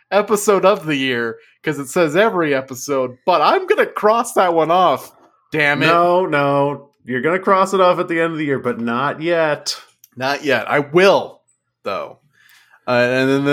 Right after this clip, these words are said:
Speaker 1: then, uh, we, I guess we'll need a third party to decide what more <laughs> streamlined segments means and if I can cross that one off or not. But those are my two.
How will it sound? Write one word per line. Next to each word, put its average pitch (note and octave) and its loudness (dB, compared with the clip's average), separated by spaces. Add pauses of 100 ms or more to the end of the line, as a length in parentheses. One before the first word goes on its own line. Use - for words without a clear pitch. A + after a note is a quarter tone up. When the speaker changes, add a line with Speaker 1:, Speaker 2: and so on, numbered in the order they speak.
(100)
Speaker 1:
then, C#3+ 2
uh, C#3 4
we, C3+ -2
I C#3+ 2
guess D3+ 0
we'll C#3+ 2
need C#3 0
a C3+ 4
third C#3 0
party C3 2
to C3 -4
decide B2+ 0
what C#3 0
more C#3 0
<laughs> - -
streamlined D#3 -2
segments B2 -2
means G#2+ -6
and A2+ 0
if A2+ -4
I A#2+ 0
can A#2 -6 (380)
cross E3 -2
that C#3 2
one B2+ 2
off A#2+ -2
or A2 -4
not. G#2+ -6
But G2 -16
those C3+ 0
are B2 -2
my A2+ -2
two. - -16